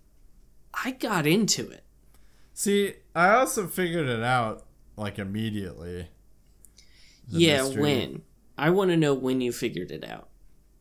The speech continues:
Speaker 2: The minute that she, so, uh, Cate Blanchett has a brief, so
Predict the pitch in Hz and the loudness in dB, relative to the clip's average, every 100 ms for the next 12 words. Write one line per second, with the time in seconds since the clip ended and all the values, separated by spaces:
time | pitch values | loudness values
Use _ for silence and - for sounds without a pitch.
0 | - _ _ _ _ _ - - 123 127 | -20 _ _ _ _ _ -20 -12 -4 -2
1 | 131 135 156 160 156 131 131 113 - 131 | 0 2 2 2 0 -4 -10 -8 -6 -4
2 | 127 127 127 - - 135 127 123 - 123 | -2 -2 -6 -6 -4 -2 -4 -6 -6 -4
3 | 117 113 110 160 165 156 156 131 143 127 | -2 -2 -4 -4 -4 -4 -4 -4 -2 -4
4 | 110 120 110 107 101 - - - - _ | -2 -2 -2 -4 -6 -10 -14 -20 -20 _
5 | - 120 101 123 139 120 131 117 113 | -12 -10 -6 -6 -4 -4 -2 -2 -4